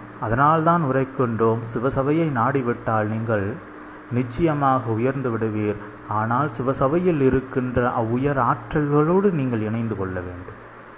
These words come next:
மனதார உயர் ஆற்றல்களோடு இணைந்து கொண்டால் சிவசபை நீங்கள் இருக்கும் தளத்தில் அவ்வாற்றலை கொடுக்கின்ற பொழுது உங்களை சூழ்ந்து எவ்வித தீய வினைகளும் வராத அளவிற்கு பார்த்து கொள்ளும்.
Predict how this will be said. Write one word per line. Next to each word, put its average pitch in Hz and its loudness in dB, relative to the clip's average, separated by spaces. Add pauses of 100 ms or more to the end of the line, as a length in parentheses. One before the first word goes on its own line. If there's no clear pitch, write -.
(720)
மனதார 143 2 (340)
உயர் 127 0
ஆற்றல்களோடு 127 2 (260)
இணைந்து 135 0
கொண்டால் 110 0 (520)
சிவசபை 156 2
நீங்கள் 165 4
இருக்கும் 160 2
தளத்தில் 143 0
அவ்வாற்றலை 131 0
கொடுக்கின்ற 113 -2
பொழுது 98 -2 (640)
உங்களை 147 2
சூழ்ந்து 151 -2
எவ்வித 131 0
தீய 139 -2
வினைகளும் 120 -2
வராத 123 2
அளவிற்கு 110 -2
பார்த்து 98 -8
கொள்ளும். 90 -10